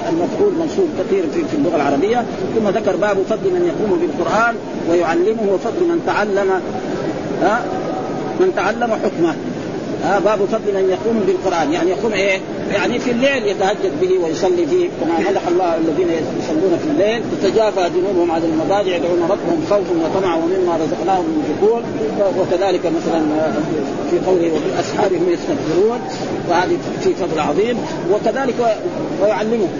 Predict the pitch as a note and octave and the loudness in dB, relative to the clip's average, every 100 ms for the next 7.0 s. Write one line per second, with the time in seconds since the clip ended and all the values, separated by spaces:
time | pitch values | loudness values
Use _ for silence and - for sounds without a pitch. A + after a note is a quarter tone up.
0 | E3 F#3+ A3+ F#3+ F3+ G3+ F#3+ E3 F3 E3+ | -2 0 0 0 0 0 -2 -2 -2 0
1 | G#3 A3 F#3+ F3+ F3+ D3+ C#4 - - - | 0 0 -2 0 0 -2 -6 -6 -4 -2
2 | - F4+ F3+ - F3 G3+ G#3 F#3 F3+ E3 | 2 2 2 -2 -2 -2 0 2 0 0
3 | F#3+ E3+ D#3 D3+ G3 A#3+ A#3 - - D3+ | -2 0 0 0 2 0 -2 -4 -4 0
4 | G3 G3 G#3+ B3 A#3+ A3 G3+ F3+ F#3 B3 | 0 2 0 0 0 -2 -2 -2 -2 -2
5 | B3 A#3+ A3 G3 D#3 - - D#3+ E3+ G3 | -2 -2 -2 -2 -2 -2 -4 0 2 2
6 | A3 F#3+ A3 A3+ F#3+ E3 F3+ F#3 A#3+ | 0 -2 -2 0 0 0 -2 0 0